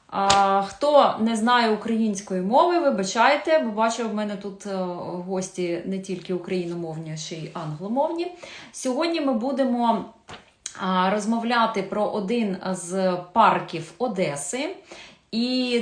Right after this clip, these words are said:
до речі, хто не знає, хочу повідомити дуже круту новину, а, яку я сама побачила сьогодні в соцмережах, а, власне, що вже відкритий для відвідування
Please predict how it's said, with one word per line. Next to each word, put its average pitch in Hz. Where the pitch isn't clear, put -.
до 233
речі, 262
хто 277
не 269
знає, 208
хочу 226
повідомити 196
дуже 214
круту 196
новину, 202
а, 190
яку 214
я 208
сама 220
побачила 185
сьогодні 185
в 185
соцмережах, 269
а, 214
власне, 208
що 214
вже 196
відкритий 226
для 208
відвідування 180